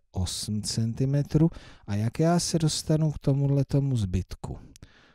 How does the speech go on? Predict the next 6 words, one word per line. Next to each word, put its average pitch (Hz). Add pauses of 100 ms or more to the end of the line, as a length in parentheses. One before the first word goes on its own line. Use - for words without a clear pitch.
(120)
To 131
je 135 (360)
V. 95 (580)
Když 107
od - (100)
toho, 175